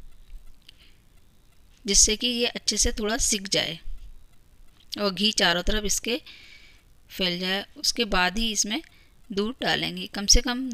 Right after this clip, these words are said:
दो या तीन मिनट तक इसको आराम से कम आंच पर सेकेंगे, नहीं तो ये जल भी सकता है,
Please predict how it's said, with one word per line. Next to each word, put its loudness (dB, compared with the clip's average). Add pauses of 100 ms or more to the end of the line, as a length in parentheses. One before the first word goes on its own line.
(180)
दो 8 (120)
या 8 (160)
तीन 4
मिनट 0
तक -2
इसको -2 (1080)
आराम 4
से 4 (240)
कम 4
आंच 4
पर 10
सेकेंगे, -4 (760)
नहीं 0
तो 0
ये 2
जल 0
भी -2 (640)
सकता 2
है, 0